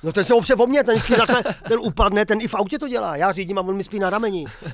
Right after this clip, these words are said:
Říkám: "To je Morče normálně." Já říkám: "Ty Jirko, ty, on, opravdu tady mám na rameni, tady mi to teče a on normálně na mě leží." Říkám: "Každý normální člověk, ty vole, se opře o ten sloupek, o okýnko. To utřu, to bude opatlaný, ale ne on."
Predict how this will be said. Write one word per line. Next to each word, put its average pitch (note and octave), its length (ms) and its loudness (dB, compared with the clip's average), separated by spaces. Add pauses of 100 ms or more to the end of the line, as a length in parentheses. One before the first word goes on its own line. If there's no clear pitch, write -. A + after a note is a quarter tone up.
Říkám: D3 240 -6
"To F#3 80 -6
je F3+ 40 0
Morče G#3+ 360 -4
normálně." E3 540 -10 (520)
Já E3+ 80 -8
říkám: F3+ 180 -8
"Ty F3+ 80 -8
Jirko, A3 280 -6
ty, A3+ 100 -14
on, F3+ 140 -8 (1300)
opravdu F#3+ 340 -4
tady F#3 220 -4
mám F#3+ 140 -4
na D#3+ 120 0
rameni, E3+ 240 0
tady F3 160 0
mi F3+ 80 0
to F#3+ 100 -8
teče E3+ 360 -8
a E3+ 60 -8
on F3 120 -6
normálně E3 280 -4
na E3+ 80 -2
mě F#3+ 120 -2
leží." E3 320 -6 (180)
Říkám: F#3 200 -8
"Každý F3+ 320 -4
normální F#3+ 480 -4
člověk, F#3+ 300 -10
ty F#3+ 100 -10
vole, F3+ 200 -10
se F#3 120 -14
opře E3+ 300 -16
o E3+ 100 -18
ten G3 200 -16
sloupek, F#3+ 520 -14
o F3+ 40 -12
okýnko. F#3+ 600 -12 (360)
To F3+ 100 -4
utřu, G#3 260 -8
to F3+ 100 -10
bude F#3 100 -6
opatlaný, F3+ 500 -6
ale E3+ 180 0
ne F#3+ 60 0
on." E3+ 160 2